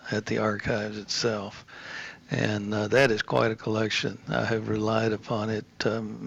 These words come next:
many times. Uh, has all the old Dromgoole writings and the, uh, Murphy writings, and as well as, uh,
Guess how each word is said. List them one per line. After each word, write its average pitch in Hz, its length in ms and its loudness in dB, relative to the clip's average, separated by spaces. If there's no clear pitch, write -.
many 110 220 2
times. 104 540 -2
Uh, 117 140 2
has 110 240 2
all 113 300 4
the 110 100 6
old 110 320 2
Dromgoole 110 800 2
writings 110 800 2
and 107 300 0
the, 104 340 -2
uh, 110 260 -2
Murphy 117 420 2
writings, 110 840 2
and 110 360 -2
as 107 220 -2
well 113 280 4
as, 107 260 -2
uh, 113 200 2